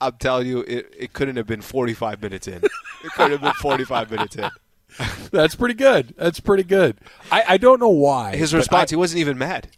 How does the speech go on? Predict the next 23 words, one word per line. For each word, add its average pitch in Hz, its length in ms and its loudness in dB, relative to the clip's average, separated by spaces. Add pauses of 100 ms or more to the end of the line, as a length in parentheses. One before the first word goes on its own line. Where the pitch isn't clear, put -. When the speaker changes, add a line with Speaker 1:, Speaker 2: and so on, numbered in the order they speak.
Speaker 1:
He 147 80 -6
was 160 100 4
Speaker 2:
Yeah, 254 140 6
Speaker 1:
like, 214 100 4
Speaker 2:
I - 100 -8
Speaker 1:
"Yeah, 131 80 -18
no, 190 160 -4
no, 185 120 0
this 165 200 -4
is, - 300 -4
Speaker 2:
See, - 180 -6
Speaker 1:
it's - 80 -2
over." 135 240 6
Speaker 2:
thi-, 226 160 0 (140)
Speaker 1:
And 170 120 -8
then 196 100 -2
Speaker 2:
this 196 180 4
Speaker 1:
he 247 40 -2
would 226 60 -2
Speaker 2:
is 165 60 0
Speaker 1:
just - 160 -12
pour 202 400 6
everything 160 840 0